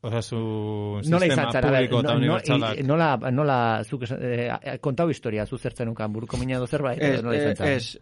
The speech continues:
Speaker 3: eh, neukan gauza bat, eta gauza horretarako derrigorrez hori egin behar nuen, ez?
Speaker 1: Ah.
Speaker 3: Eta
Speaker 1: Ah.
Speaker 3: orduan, eh, ne-
Speaker 1: Ba, ez dizuten kobratuko beste gauza horrengatik?
Speaker 3: Ez, ez, beste
Speaker 1: No.
Speaker 3: gauza horrengatik derrigorrez egin behar nuen hori, proba hori, ez?
Speaker 1: Baina seguro zaude koronavirusa behitzeko zala.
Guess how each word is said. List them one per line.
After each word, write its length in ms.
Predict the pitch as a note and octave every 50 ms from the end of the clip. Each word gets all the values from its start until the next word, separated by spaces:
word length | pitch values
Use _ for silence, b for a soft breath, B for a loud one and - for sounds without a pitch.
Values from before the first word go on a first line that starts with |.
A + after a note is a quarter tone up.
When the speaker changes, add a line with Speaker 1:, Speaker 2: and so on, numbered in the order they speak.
| B2
Speaker 3:
eh, 440 | - D3+ C#3 C3+ C3 B2 B2+ B2+ C3 C3+
neukan 300 | C3+ C#3 - E3+ D#3+ C#3+
gauza 240 | D3+ D#3 - F#3+
bat, 180 | F#3 G3 G#3 -
eta 120 | D3+ C#3 B2+
gauza 200 | C#3+ D#3 - D#3+
horretarako 400 | D3 D#3 - D#3+ D#3 D#3+ D#3+ F3
derrigorrez 360 | D3 C3+ C3 C#3+ D#3 D#3 D3 D3
hori 140 | C#3 C3+ B2+
egin 140 | A#2+ A#2+
behar 160 | A#2 A#2+ A2+ A2
nuen, 180 | A2 C#2+ -
ez? 240 | - F2+ F#2 - -
Speaker 1:
Ah. 160 | - B B B B B B
Speaker 3:
Eta 200 | C3 B2+ - A#2+
Speaker 1:
Ah. 120 | - - A#2+
Speaker 3:
orduan, 340 | A2 A#2+ D3 D3+ D#3 D#3 - -
eh, 320 | - C#3 C3 B2 B2 B2 A#2+
ne- 160 | A#2+ B2 B2
Speaker 1:
Ba, 80 | C3+ A2
ez 80 | A2+ A2+
dizuten 340 | C3+ A#2 A2 A#2 A2+ A2 G#2
kobratuko 560 | G2+ G2 G#2 G#2 G2 G#2 G2+ G2 G#2 G2 - -
beste 280 | B2 B2 A#2 - - G#2+
gauza 300 | F2+ F#2+ F#2+ - - F#2+
horrengatik? 420 | E2 F2+ F#2 F#2 F2+ F2 G2+ C3 - _ _ _ _ _ _ _ _ _ _ _ _
Speaker 3:
Ez, 1000 | - C#3+ B2 - - - - - - - - - - - - - - - - - _ _ _ _ -
ez, 320 | - A#2 G#2+ - - - -
beste 260 | C3+ C#3 C#3+ B2+ D3+
Speaker 1:
No. 60 | D3
Speaker 3:
gauza 300 | D3 D#3 D3 E3 C#3+ -
horrengatik 560 | - - C#3+ C#3+ D3+ D#3 D#3+ D#3+ F3+ F3+ - -
derrigorrez 400 | C#3+ C#3 C3 C#3+ D#3 D#3 C#3+ B2
egin 140 | C3+ C3 C3+
behar 140 | C#3+ C#3+ C#3
nuen 160 | D3 C#3+ B2+
hori, 180 | A#2 G#2+ G#2 G2+ - _ _ _ _ _ _ _ _ _ _
proba 240 | - C#3+ C3 B2 A#2 A2
hori, 200 | A2 G#2+ - - - - _ _ _ _ _ _ _ _ _ _ _ -
ez? 240 | - D#3 F3 - - _
Speaker 1:
Baina 300 | - A#2 F2 E2+ E2 E2
seguro 400 | D#2+ - F2+ E2+ F#2 G#2 G#2 G#2 F#2+
zaude 560 | - G#2 G#2 G#2 A2 A#2+ C#3 - - A#2+ C3
koronavirusa 520 | - A#2+ G#2+ G#2 G2 G2 G#2+ G#2 - A#2+ A2
behitzeko 400 | G#2+ G#2+ G#2 - G#2 - - -
zala. 320 | - C#3 C3+ G2+ E2+ D#2